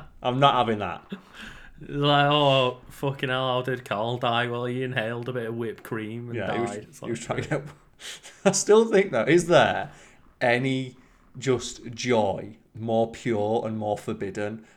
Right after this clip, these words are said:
Speaker 2: than spraying whipped cream <laughs> directly into your mouth?
Speaker 1: Well, I,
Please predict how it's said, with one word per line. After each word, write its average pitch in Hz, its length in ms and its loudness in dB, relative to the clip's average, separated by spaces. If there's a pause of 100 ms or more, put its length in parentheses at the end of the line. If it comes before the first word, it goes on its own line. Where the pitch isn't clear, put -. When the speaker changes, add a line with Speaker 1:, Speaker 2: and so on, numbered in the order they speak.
Speaker 2:
than 120 160 -2
spraying 123 760 2
whipped 117 220 0
cream 113 340 -2
<laughs> - 200 -10
directly 185 400 0
into 185 280 2
your 196 140 2
mouth? 175 640 4 (520)
Speaker 1:
Well, 190 320 4 (140)
I, 190 400 10